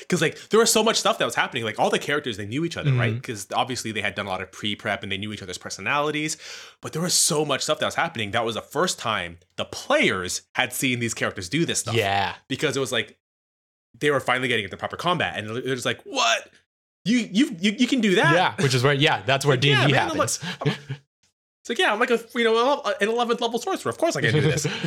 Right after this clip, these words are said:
Speaker 2: <laughs> Yeah, and it's like the,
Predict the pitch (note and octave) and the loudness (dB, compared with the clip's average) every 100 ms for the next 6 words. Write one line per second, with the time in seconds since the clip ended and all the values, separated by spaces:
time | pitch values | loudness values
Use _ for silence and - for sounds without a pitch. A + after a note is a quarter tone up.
0 | - - - C3+ G3 A#3 - - F3 E3+ | -8 -12 -6 2 4 4 -2 -2 0 2
1 | D#3 D3+ C#3+ - D3 C#3+ - D3+ D#3+ E3 | 2 0 -2 -12 -16 -16 -8 -2 2 0
2 | F3 | -2